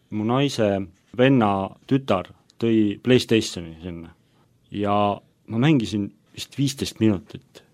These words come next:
ja ma tundsin, et ma ei taha seda mängu mängida. Ma ei taha seda üldse puutudagi. Ja see seisis terve suve seal, keegi ei puutunud ka seda. Tavaliselt, ma olen, nii palju kui ma olen näinud, siis lapsed ikkagi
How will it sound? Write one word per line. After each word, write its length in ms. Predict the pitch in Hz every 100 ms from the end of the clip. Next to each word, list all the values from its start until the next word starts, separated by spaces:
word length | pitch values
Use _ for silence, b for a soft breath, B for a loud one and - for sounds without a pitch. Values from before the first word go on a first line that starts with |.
| _
ja 60 | 92
ma 100 | 92
tundsin, 380 | 110 104 - 87
et 80 | 90
ma 80 | 87
ei 60 |
taha 180 | 98 85
seda 180 | - 82
mängu 280 | 85 82 82
mängida. 380 | 85 82 87 92 _ _ _ _ _ _ -
Ma 80 | 104
ei 40 |
taha 220 | 120 113 87
seda 160 | 98
üldse 220 | 107 - -
puutudagi. 560 | 107 - 80 85 87 - b b b
Ja 80 | 95
see 120 | 104
seisis 400 | - 131 107 - -
terve 300 | 131 98 95
suve 300 | 123 113 87
seal, 220 | 90 87
keegi 300 | 92 107 90
ei 40 | -
puutunud 380 | 104 - 85 -
ka 120 | 82
seda. 180 | - - _ _ _ _ 151
Tavaliselt, 640 | 151 123 101 101 - - - b b
ma 140 | 120 117
olen, 140 | 113
nii 100 | 123 107
palju 160 | 104
kui 80 | 113
ma 100 | 117
olen 100 | 104 104
näinud, 160 | 101
siis 80 | -
lapsed 300 | 117 113 107
ikkagi 380 | 113 98 92